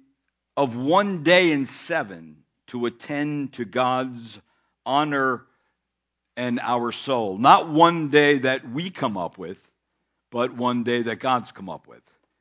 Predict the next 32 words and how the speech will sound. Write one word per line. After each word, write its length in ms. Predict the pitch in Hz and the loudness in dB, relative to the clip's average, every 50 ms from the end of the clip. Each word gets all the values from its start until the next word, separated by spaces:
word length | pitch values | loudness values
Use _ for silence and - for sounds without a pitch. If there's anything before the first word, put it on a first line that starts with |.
| _ _ _ _ _ _ _ _ _ _ | _ _ _ _ _ _ _ _ _ _
For 180 | - 110 107 107 113 _ | -12 -10 -10 -10 -8 _
Israel, 540 | - 147 139 113 127 127 127 127 123 120 120 | -4 -4 -2 -2 -4 -2 0 0 0 0 0
it 140 | 117 113 117 | -2 -4 -6
was 360 | 113 110 110 110 110 104 - - - | -6 -4 -4 -4 -6 -8 -12 -18 -20
Saturday, 720 | - - - 135 123 127 123 123 123 123 120 120 120 117 113 | -12 -4 0 2 2 2 2 0 -2 0 0 0 -2 -2 -4
the 140 | 95 92 | -6 -10
Sabbath, 440 | - - 139 127 123 127 117 131 123 - _ _ _ _ _ _ _ _ _ _ _ _ _ _ _ _ _ _ _ _ _ _ _ _ 95 | -12 -8 -6 -4 -4 -4 -4 -6 -8 -10 _ _ _ _ _ _ _ _ _ _ _ _ _ _ _ _ _ _ _ _ _ _ _ _ -14
the 120 | 107 101 | -14 -10
day 180 | 92 120 123 127 | -4 -2 -2 -2
of 140 | 127 110 113 | -2 -4 -2
rest, 440 | 120 120 120 120 120 - - - _ _ _ | -2 0 0 0 -2 -4 -10 -20 _ _ _
and 180 | - 113 113 104 | -14 -12 -12 -12
for 300 | - 113 110 107 - - | -10 -8 -8 -6 0 4
us, 320 | 127 147 139 - - - - | 4 4 4 2 -6 -14 -12
it 120 | 117 110 | -10 -6
is 140 | 110 107 - | -6 -6 -8
Sunday, 680 | - - - 151 156 175 156 123 110 104 98 104 110 110 | -8 -8 -4 -4 -4 -2 -4 -4 -2 -2 -2 -2 -4 -4
the 140 | 101 110 104 | -4 -6 -8
day 300 | 95 113 120 120 120 120 | -6 -4 -2 -2 -2 -2
we 180 | 117 120 117 | -4 -6 -8
celebrate 540 | 113 - 135 123 117 113 104 110 113 107 - | -8 -8 -8 -6 -6 -6 -6 -6 -8 -8 -10
the 80 | 110 101 | -12 -10
resurrection 720 | 98 110 120 131 110 120 123 120 120 113 - - - 123 | -4 -2 -2 -2 -2 -4 -4 -4 -4 -4 -6 -8 -16 -14
of 80 | 113 107 | -14 -14
Jesus 380 | 98 120 113 95 107 117 - - | -14 -14 -14 -14 -16 -20 -20 -18
Christ, 500 | - - 110 104 104 107 104 - - _ - | -10 -8 -6 -6 -6 -6 -8 -12 -16 _ -10
and 560 | - 147 180 196 160 131 123 123 135 131 - _ _ _ _ _ _ _ _ - | -4 -2 -2 0 0 -2 -2 -4 -4 -6 -10 _ _ _ _ _ _ _ _ -16
we 180 | 104 113 113 | -12 -12 -12
also 680 | 85 107 101 107 110 110 - - - 113 107 104 107 104 | -10 -10 -8 -8 -8 -8 -10 -12 -10 -10 -10 -10 -10 -12
celebrate 720 | - - - 117 107 104 104 101 90 101 107 107 107 107 - | -14 -14 -10 -8 -6 -6 -6 -8 -8 -6 -6 -6 -6 -6 -4
our 320 | 98 107 110 113 113 107 | -4 -4 -4 -4 -6 -8
rest 720 | 107 101 101 104 110 120 131 131 - - - - - - | -10 -14 -10 -4 0 0 0 0 -2 -4 -10 -12 -14 -20